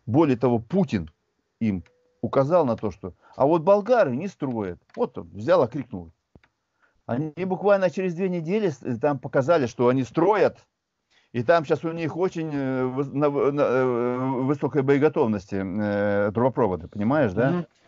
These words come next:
Speaker 1: То есть это все, это все, это все, я считаю, победа на, на, на холодной войне.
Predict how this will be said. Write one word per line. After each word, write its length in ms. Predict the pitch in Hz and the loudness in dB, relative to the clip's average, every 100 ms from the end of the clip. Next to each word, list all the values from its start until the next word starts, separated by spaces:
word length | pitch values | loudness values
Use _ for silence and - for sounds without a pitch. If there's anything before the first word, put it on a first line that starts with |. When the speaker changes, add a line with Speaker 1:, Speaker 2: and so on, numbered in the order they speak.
| - | -6
Speaker 1:
То 120 | 151 | -2
есть 140 | 147 - - - - - | -2 -6 -20 -20 -20 -2
это 540 | 143 170 170 151 98 127 | 2 4 6 6 4 0
все, 400 | - 143 175 214 - _ - | -2 2 2 2 -6 _ -12
это 200 | 113 120 | -6 -4
все, 340 | 113 110 95 - | -2 -2 -2 -2
это 280 | 110 127 165 | -4 0 -2
все, 240 | 143 156 | -2 -2
я 60 | 160 | -2
считаю, 340 | - 139 139 | -2 2 2
победа 380 | 131 117 147 143 | 2 0 0 0
на, 160 | 120 117 | 0 2
на, 1300 | 117 117 113 113 110 107 110 107 107 110 107 104 107 | 2 2 2 2 2 2 0 0 0 0 0 0 0
на 440 | 117 117 113 113 110 | 2 2 2 0 0
холодной 320 | 127 123 123 | 0 2 2
войне. 340 | 123 104 87 | 2 0 -6